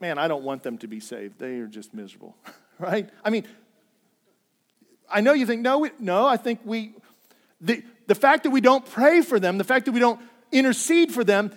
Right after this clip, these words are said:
is really speaking in large ways to say, "No, I really don't care about them. I, I really don't. If they spend eternity in hell, then that's their own deal." That's not, that's what he's trying to tell Timothy. Is, "Timothy, if you're gonna lead this church and if you're gonna raise up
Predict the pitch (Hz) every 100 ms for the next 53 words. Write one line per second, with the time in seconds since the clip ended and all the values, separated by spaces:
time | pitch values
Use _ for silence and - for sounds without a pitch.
0 | - 240 180 285 349 247 - 320 311 262
1 | 226 214 214 277 302 180 262 269 226 -
2 | 220 240 220 247 220 208 277 254 262 320
3 | 320 196 - 143 107 _ _ _ _ _
4 | _ _ _ _ _ _ _ - 190 220
5 | 196 330 285 320 254 - 190 226 240 -
6 | 247 226 233 262 247 233 202 262 285 247
7 | 233 220 233 - - 214 208 170 131 -
8 | _ _ _ _ _ _ _ 180 196 -
9 | 196 180 190 - _ - 147 220 175 156
10 | 170 - 185 165 190 190 196 175 160 -
11 | 208 143 131 180 190 180 139 165 151 156
12 | - 175 - 131 123 170 180 143 151 165
13 | 165 156